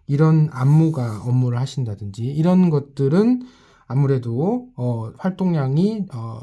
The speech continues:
좋고, 음, 그리고 효율과 능률이 아주 올라가는, 그리고 생산, 뭐, 뭐라, 뭐라고 할까? 양, 양적인 측면도 증가합니다. 음, 양적인 측면. 그러니까 뭐 작품을 하는, 한 개를 하시다가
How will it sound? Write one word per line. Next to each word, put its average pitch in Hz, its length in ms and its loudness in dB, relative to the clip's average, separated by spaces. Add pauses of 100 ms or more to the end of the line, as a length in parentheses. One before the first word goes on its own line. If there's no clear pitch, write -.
(120)
좋고, - 600 -6
음, 110 240 -8
그리고 123 180 -8 (160)
효율과 165 320 2
능률이 127 720 0 (380)
아주 113 180 -8
올라가는, 113 480 0 (2000)
그리고 120 160 -6
생산, 190 460 2 (400)
뭐, 123 180 -4
뭐라, 120 400 -4
뭐라고 123 280 -2
할까? 110 320 -8 (100)
양, 143 360 0
양적인 156 720 2
측면도 139 500 -2
증가합니다. 101 720 -6 (200)
음, 101 360 -6 (480)
양적인 123 420 -4
측면. 117 380 -8
그러니까 135 220 -2 (680)
뭐 123 100 -8
작품을 165 420 0
하는, 240 340 2
한 254 260 0
개를 233 220 4
하시다가 135 680 -2